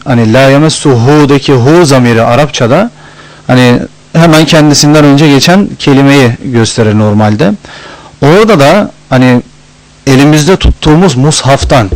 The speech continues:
yani şuna mushaf deniyor biliyorsunuz. Yani sayfelerle bir araya getirilmiş olan kitap.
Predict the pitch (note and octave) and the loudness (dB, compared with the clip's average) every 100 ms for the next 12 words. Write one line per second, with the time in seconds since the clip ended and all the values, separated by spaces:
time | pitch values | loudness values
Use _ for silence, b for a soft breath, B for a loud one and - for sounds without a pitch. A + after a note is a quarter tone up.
0 | - A#2+ G#2+ - D#3 F3 A3 F3+ F3+ F3 | -4 -4 -4 -4 -2 0 0 0 -2 -2
1 | C3+ A#2 - - - - - - - B | -2 0 2 2 0 -4 -10 -16 -20 B
2 | B B B - B2 D3+ - C3+ C3+ B2 | B B B -4 -2 0 0 0 0 0
3 | C#3+ C#3 B2+ F#3+ - - - - - - | 2 2 2 0 -4 -16 -20 -20 -20 -10
4 | B2 C3+ C3 B2 A#2 A#2 - C3 C#3+ A#2+ | -2 0 2 2 2 0 0 -2 0 0
5 | C3+ C#3+ - B2 | 0 -2 -2 -4